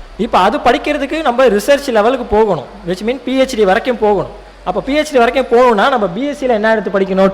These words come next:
டுவெல்த்துக்கு அப்புறம் டுவெல்த்தில் பயாலஜி குரூப் எடுத்து படிக்கணும். பி எஸ் சில வந்து பிளான்ட் பயாலஜி and பயோடெக்னாலஜி, இல்லைன்னா பாட்டனி, இல்லைன்னா பிளான்ட் சயின்ஸ், ஓகேவா? அப்புறம் எம் எஸ் சில அதே மாதிரி பிளான்ட் பயாலஜி and பயோடெக்னாலஜி.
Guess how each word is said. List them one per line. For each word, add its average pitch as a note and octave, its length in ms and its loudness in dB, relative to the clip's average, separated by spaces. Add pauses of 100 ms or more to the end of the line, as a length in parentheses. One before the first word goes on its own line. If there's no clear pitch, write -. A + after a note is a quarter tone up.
டுவெல்த்துக்கு C4 400 4
அப்புறம் F#3 360 2 (120)
டுவெல்த்தில் B3 360 2
பயாலஜி A3 340 4
குரூப் G3+ 160 0
எடுத்து F3+ 300 -2
படிக்கணும். E3+ 300 -4 (640)
பி C4+ 120 2
எஸ் D4+ 140 0
சில A3+ 260 2
வந்து F#3+ 300 -4 (920)
பிளான்ட் A3+ 300 2
பயாலஜி A#3 380 4
and B3 200 -2
பயோடெக்னாலஜி, G#3 600 0
இல்லைன்னா G#3+ 320 0
பாட்டனி, F#3 340 0 (1040)
இல்லைன்னா A#3 280 2 (100)
பிளான்ட் G3+ 260 0
சயின்ஸ், D3 280 -8 (260)
ஓகேவா? F#3 320 2 (240)
அப்புறம் B3+ 360 0
எம் G#3 160 0
எஸ் C4+ 140 2
சில C#4 280 -2 (140)
அதே G3+ 220 0
மாதிரி A#3 140 2
பிளான்ட் A#3 320 0
பயாலஜி B3 220 2
and C#4 200 -4
பயோடெக்னாலஜி. A3 640 -2